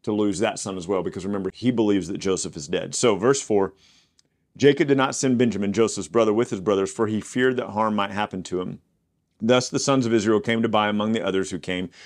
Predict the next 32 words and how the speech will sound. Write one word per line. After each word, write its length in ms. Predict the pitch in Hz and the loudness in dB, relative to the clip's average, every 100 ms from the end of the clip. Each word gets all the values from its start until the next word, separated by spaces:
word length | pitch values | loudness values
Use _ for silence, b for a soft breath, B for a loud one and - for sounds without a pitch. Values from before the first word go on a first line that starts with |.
| B | B
for 140 | - | 0
the 80 | 123 | 0
famine 340 | 110 113 113 117 | 2 0 0 0
was 140 | 104 | 0
in 80 | 107 | 0
the 80 | 101 | 0
land 240 | 98 95 | -2 -4
of 140 | 95 | -6
Canaan. 360 | - 139 98 92 b b b - | -4 -4 -4 -10 b b b -2
Now 140 | 117 | 0
Joseph 420 | 117 139 147 - | 2 2 2 -2
was 140 | 143 95 | -4 0
governor 520 | 104 107 110 107 110 | 2 2 2 0 0
over 240 | 110 110 117 | 0 2 2
the 80 | 117 | 2
land, 340 | 101 92 95 | 0 -2 -4
and 80 | 95 | 0
he 100 | 117 | 2
was 180 | 131 120 | 2 2
the 60 | |
one 120 | 113 | 2
who 100 | 110 | 0
sold 460 | 107 113 104 101 - b b _ | -2 2 2 2 -6 b b _
all 220 | 117 123 | 2 2
the 80 | 113 | 0
people 320 | - 160 123 | -2 -4 -2
of 80 | 95 | -2
the 60 | |
land, 240 | 92 92 98 | -2 -2 -2
and 100 | 95 | 0
Joseph's 340 | 117 113 123 | 0 0 -6
brothers, 600 | - 120 117 95 98 - | 0 2 2 0 -2 -10